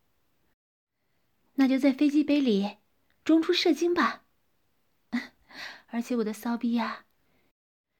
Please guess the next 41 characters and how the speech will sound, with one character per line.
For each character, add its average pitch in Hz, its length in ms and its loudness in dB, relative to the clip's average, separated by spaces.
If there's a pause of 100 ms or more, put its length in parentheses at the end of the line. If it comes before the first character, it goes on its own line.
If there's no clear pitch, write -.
(160)
真 330 200 -2
的 349 80 -2
很 240 200 2
想 240 140 0
要 247 140 2
浓 226 180 2
厚 294 120 0
的 254 120 6
精 254 160 2
液 269 80 2
射 320 200 -2
进 262 160 2
来 202 140 0
呢。 208 360 -4 (1300)
我 247 80 -2
会 240 120 0
一 254 120 2
直 240 140 0
发 247 180 -2
起 240 160 -4
积 226 160 -6
攒 226 160 2
精 262 160 0
液 330 120 0
的 254 100 0
活 175 180 0
动， 202 280 -6 (1300)
众 294 220 2
筹 247 120 -2
给 240 180 0
我 220 440 -2 (440)
你 294 120 6
们 262 100 8
的 277 60 4
精 349 240 0
液 392 100 0
吧。 202 360 -4 (1500)
我 240 100 -2
期 - 200 -4
待 285 200 2
着 220 380 -2